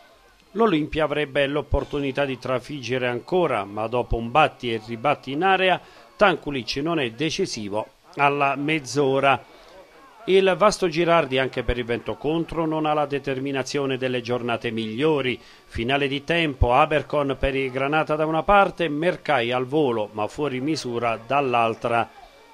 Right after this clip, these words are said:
Primo tempo con il portiere ospite Caputo inoperoso e Agnonese che rientra negli spogliatoi meritatamente in vantaggio.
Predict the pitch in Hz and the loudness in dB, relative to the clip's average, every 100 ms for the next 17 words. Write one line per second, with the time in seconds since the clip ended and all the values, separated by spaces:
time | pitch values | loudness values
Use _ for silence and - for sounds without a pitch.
0 | - - _ - 170 196 180 196 185 165 | -20 -20 _ -4 0 2 4 4 4 2
1 | 160 156 151 147 127 131 123 151 139 139 | 0 0 -2 -2 -2 -4 -2 -2 -2 -2
2 | 123 - 120 123 113 - 113 170 143 120 | -4 -8 -8 -6 -4 -4 -2 -4 -4 -6
3 | 110 110 104 135 202 190 - 175 156 151 | -4 -4 -4 -2 0 0 0 0 0 0
4 | 165 175 143 - 117 113 110 135 156 123 | 0 0 -2 -4 -6 -6 -4 -2 -2 -4
5 | 117 113 113 110 101 - 156 185 165 120 | -6 -6 -6 -6 -8 -6 -2 0 0 0
6 | 110 - - - - 156 196 170 160 139 | -2 -6 -20 -20 -4 0 2 2 0 2
7 | 123 110 107 123 123 120 117 123 143 127 | 0 0 -2 -2 0 -2 -2 0 -2 4
8 | 175 165 117 127 101 | 4 4 4 0 0